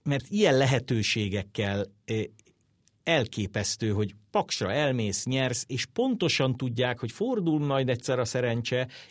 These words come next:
és lehet, hogy ezeket az ilyen típusú meccseket el fogják veszíteni, de jelenleg a vonal fölött állnak. E,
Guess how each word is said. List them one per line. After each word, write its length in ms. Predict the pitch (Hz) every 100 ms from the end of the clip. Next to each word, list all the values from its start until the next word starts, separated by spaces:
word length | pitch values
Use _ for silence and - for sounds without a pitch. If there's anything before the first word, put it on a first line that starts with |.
| _
és 200 | 110 -
lehet, 300 | 175 170 -
hogy 100 | 120
ezeket 320 | 110 107 107
az 120 | 107
ilyen 240 | 131 135 98
típusú 340 | 110 101 107
meccseket 420 | 104 98 92 87
el 140 | 76 151
fogják 420 | 180 170 165 160
veszíteni, 600 | 165 - 165 160 156 156 - -
de 160 | - 85
jelenleg 500 | 104 156 165 160 151
a 60 | 151
vonal 340 | 120 110 104
fölött 380 | - 101 98 104
állnak. 440 | 107 123 143 143 - - - - _
E, 440 | 120 120 123 123